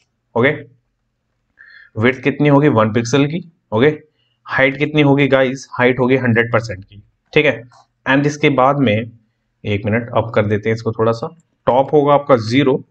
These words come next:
ओके। लेफ्ट कितना होगा, लेफ्ट होगा आपका फिफ्टी परसेंट का, ठीक है।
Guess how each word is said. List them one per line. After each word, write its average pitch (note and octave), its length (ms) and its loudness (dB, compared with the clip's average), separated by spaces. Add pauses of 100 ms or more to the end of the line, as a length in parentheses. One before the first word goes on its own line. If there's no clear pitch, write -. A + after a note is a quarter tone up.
(220)
ओके। B2+ 220 0 (800)
लेफ्ट A2+ 300 -2
कितना D3 260 0
होगा, D3 300 4
लेफ्ट A#2+ 340 0
होगा B2 180 2
आपका A#2+ 220 -2
फिफ्टी - 280 -4
परसेंट C#3+ 360 0
का, D#3+ 120 2 (420)
ठीक D3+ 140 0
है। C#3 160 -2